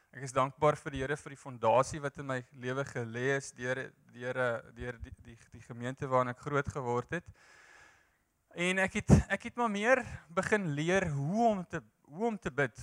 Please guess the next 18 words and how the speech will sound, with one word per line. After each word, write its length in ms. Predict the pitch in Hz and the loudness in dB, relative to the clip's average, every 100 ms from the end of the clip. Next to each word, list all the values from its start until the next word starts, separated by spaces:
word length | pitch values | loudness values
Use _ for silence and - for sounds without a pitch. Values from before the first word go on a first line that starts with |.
| - | -12
meer 200 | 151 185 | -6 -6
effektief 540 | 175 - 160 - 196 | -6 -8 -12 -10 -10
te 140 | - 156 | -6 -4
bid, 300 | 120 123 - 117 - - | 0 0 0 -6 -6 -10
ehm, 380 | 127 127 123 120 113 _ _ _ _ _ _ - - | -6 -6 -6 -12 -18 _ _ _ _ _ _ -20 -10
deur 240 | 135 170 | 0 2
Shofar 560 | - 165 156 - 156 143 | 2 4 4 2 2 2
en 140 | 131 | -2
onder 160 | 135 156 | -8 -8
pastoor 400 | - 151 - 147 | -8 -12 -8 -10
Fred 300 | - 135 135 | -6 -6 -4
en 100 | 139 | -6
Lucille 380 | 131 - 151 143 | -10 -10 -10 -12
se, 260 | - 139 127 | -6 -4 -4
se 160 | 135 131 | -6 -12
bediening. 480 | 117 107 131 131 110 _ _ - _ _ _ _ _ | -10 -8 -6 -6 -6 _ _ -20 _ _ _ _ _
En 300 | 143 147 147 | -8 -2 0
ek, 120 | 143 | 0